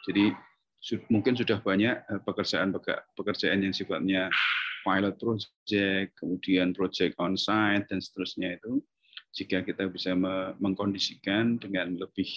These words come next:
eh, bagus, maka advancing energy financing. Jadi, banyak project yang, eh, at the end of the day ditentukan oleh, eh, financing. Jadi, sangat penting pendekatan-pendekatan itu dari, eh,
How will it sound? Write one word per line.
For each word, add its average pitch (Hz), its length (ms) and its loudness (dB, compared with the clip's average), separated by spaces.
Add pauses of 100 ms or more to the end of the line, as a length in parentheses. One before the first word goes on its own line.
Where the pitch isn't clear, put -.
(220)
eh, 90 320 -2
bagus, 120 480 -2
maka 92 400 -2 (160)
advancing 95 880 0 (160)
energy 92 480 -2
financing. 92 560 0
Jadi, 110 320 4 (480)
banyak 101 240 4
project 117 400 0
yang, 98 400 -2 (240)
eh, 98 320 4
at 101 160 0
the 92 160 0
end 104 80 2
of 104 80 0
the 101 160 -2
day 131 240 6
ditentukan 107 720 -2
oleh, 95 240 0 (720)
eh, 92 320 -6
financing. 92 720 0
Jadi, 90 240 -8
sangat 92 320 -4
penting 135 480 2 (480)
pendekatan-pendekatan 92 960 -2
itu 120 320 -6
dari, 90 480 -2 (320)
eh, 78 160 -6